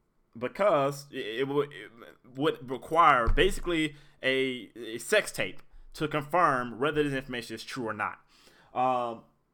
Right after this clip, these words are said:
so this information, this thirty-five page document,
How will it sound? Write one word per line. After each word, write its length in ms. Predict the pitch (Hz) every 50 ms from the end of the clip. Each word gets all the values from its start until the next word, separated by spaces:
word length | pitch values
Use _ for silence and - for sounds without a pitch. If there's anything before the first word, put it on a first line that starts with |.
| _ _ _ _ _ _ _ _ _ _ _ -
so 500 | - - 214 233 240 202 165 160 170 - - _ _ _ _ _ -
this 300 | 110 101 165 208 214 214
information, 800 | 202 190 - 165 170 180 180 175 175 - 135 120 113 113 - 117
this 160 | 151 156 147
thirty-five 460 | - 160 170 180 170 170 170 156 160
page 580 | 175 160 151 151 143 147 143 143 - - - _ - -
document, 500 | - 147 139 143 143 - 104 95 95 -